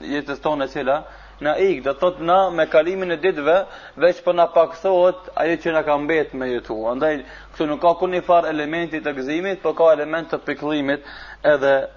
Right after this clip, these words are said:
mërzis. Faktikisht janë disa prej elementeve që nxe-, që detyrojnë faktikisht për të menduar se si na, si musliman të cilët shpresojmë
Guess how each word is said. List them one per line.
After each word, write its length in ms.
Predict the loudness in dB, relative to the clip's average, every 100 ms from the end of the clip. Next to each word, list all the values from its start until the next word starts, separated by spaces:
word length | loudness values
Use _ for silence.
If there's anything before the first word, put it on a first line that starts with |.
| -20 -14
mërzis. 600 | -4 -2 -2 0 -2 -2 -20 -20 -20 -20 -20 -20 -20 -20 -20 -20 -20 -20 -20 -20 -20 -20 -12 -10 -10 -14 _ _ -20 -20 -8
Faktikisht 340 | 0 0 2 2
janë 220 | 2 2
disa 160 | 0
prej 160 | 2 4
elementeve 540 | 2 2 -2 -2 -2 -2
që 120 | -2
nxe-, 520 | -4 -6 -2 0 0 -2
që 100 | -8 -6 -2
detyrojnë 440 | -2 0 2 2
faktikisht 320 | 0 -2 -2
për 140 | -2 -6
të 80 | -4
menduar 520 | -2 2 4 4 0 -6 -18 -20 -8
se 140 | -4 -4
si 300 | 2 2 4
na, 560 | 2 2 4 2 -2 -8
si 180 | -4
musliman 680 | -4 -4 -4 -4 0 0 0
të 100 | -4 -6
cilët 320 | -4 -4 -6
shpresojmë 880 | -6 -2 -2 2 2 2 -4 -10 -20